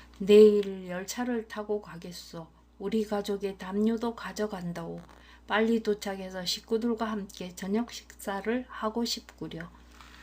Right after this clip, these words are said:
엄마는 점심을 먹을 때 아빠의 편지를 읽어주었어요. 우리는 담요에 대한 이야기로 한바탕 웃음꽃을 피웠지요. 여기에 식구들이 지금 모두 몇 명이에요?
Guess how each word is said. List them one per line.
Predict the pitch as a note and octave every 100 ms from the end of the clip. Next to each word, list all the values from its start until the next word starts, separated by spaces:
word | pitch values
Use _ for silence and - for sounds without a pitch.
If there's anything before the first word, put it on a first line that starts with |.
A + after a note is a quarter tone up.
| - -
엄마는 | - G#3 A3+ A#3 B3
점심을 | A#3 G#3 G#3 A3+ A3+
먹을 | G#3 F#3 F#3+
때 | - F#3 A3+
아빠의 | B3 E3+ G#3+ G#3+
편지를 | G#3+ G#3 F#3+ F3 G3 B3+ -
읽어주었어요. | A3 A3+ A3+ G#3+ F#3+ F#3 - F3+ E3+ E3+ G3
우리는 | F#3 G#3 G#3+ G3+ G3+
담요에 | G3+ A3 A3 A#3 A#3+ A#3+
대한 | G3+ G3+ G3
이야기로 | G3 F#3+ F#3+ F#3
한바탕 | F3 G#3 G#3+ A3+ - A#3+ G#3+
웃음꽃을 | G#3 A3+ G#3+ - F#3 A#3 B3 -
피웠지요. | - A3 G3 - - E3 - E3+ - - - - - - - - - -
여기에 | G#3+ A3 A3+ F#3 F#3+
식구들이 | F#3+ - - C#4 C#4+ G#3
지금 | - - F#3
모두 | F3 F#3 B3
몇 | A#3+ G#3
명이에요? | A3+ B3+ A#3 F3+ F3 G#3 G#3